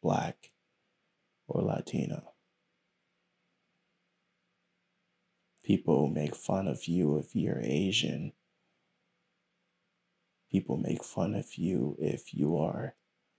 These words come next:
dark Asian, such as Philippines or Indonesia, just because of the color of your skin.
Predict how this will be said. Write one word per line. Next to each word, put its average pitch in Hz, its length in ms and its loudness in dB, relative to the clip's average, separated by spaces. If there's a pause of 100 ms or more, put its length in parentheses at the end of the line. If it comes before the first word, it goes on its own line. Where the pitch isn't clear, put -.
(120)
dark 101 440 2
Asian, 95 560 -2 (1700)
such - 300 2
as - 260 -6 (320)
Philippines - 640 -2
or - 160 -4
Indonesia, - 760 0
just - 260 -2
because - 440 2
of - 80 -4
the - 100 4
color 98 360 0
of - 160 0
your 104 200 0
skin. - 640 2